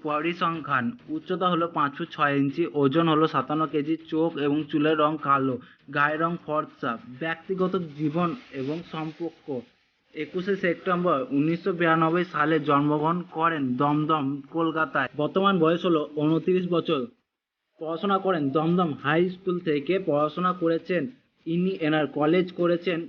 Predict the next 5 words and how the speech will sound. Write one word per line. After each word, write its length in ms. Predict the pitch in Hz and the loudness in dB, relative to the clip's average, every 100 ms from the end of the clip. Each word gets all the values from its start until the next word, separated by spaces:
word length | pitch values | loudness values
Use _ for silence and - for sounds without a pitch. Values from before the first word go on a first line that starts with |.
| - | -12
সরোজিনী 500 | 147 156 170 175 185 170 | -4 0 2 4 4 4
নাইডু 400 | 147 151 160 175 156 - | 4 4 2 2 0 -2
ওমেন্স 420 | 156 160 175 185 185 - 151 | 0 0 0 -2 -4 -8 -6
কলেজ 260 | 151 170 170 | -4 -4 -4
থেকে। 300 | - 170 175 | -6 -4 -2